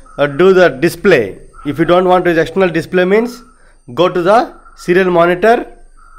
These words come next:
and you can able to display the sensor values. This is about this Arduino I D E. Uh, if you watch my YouTube channel, already I have che-, seen you how to blink the L E D and how to connect the microcontroller,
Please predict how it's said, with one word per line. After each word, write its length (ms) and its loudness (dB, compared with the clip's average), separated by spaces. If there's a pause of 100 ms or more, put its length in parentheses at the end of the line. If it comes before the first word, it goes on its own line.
(920)
and 240 -4
you 100 -6
can 180 -6
able 260 -6
to 320 -2 (960)
display 380 -4
the 160 -2
sensor 420 -4
values. 560 -8 (560)
This 140 -10
is 160 -4
about 320 -8
this 320 -6 (580)
Arduino 420 -4
I 200 0
D 100 -10
E. 340 -12 (1500)
Uh, 220 -2
if 180 -8
you 120 -2
watch 280 0
my 120 -4
YouTube 440 -4
channel, 540 -2
already 300 -2
I 120 2
have 340 -4
che-, 300 -8
seen 360 -6
you 200 -4
how 260 -4
to 240 -4
blink 320 -8
the 180 0
L 160 -4
E 80 -6
D 220 -8
and 160 -4
how 240 -4
to 100 -6
connect 280 -6
the 80 -4
microcontroller, 1000 -4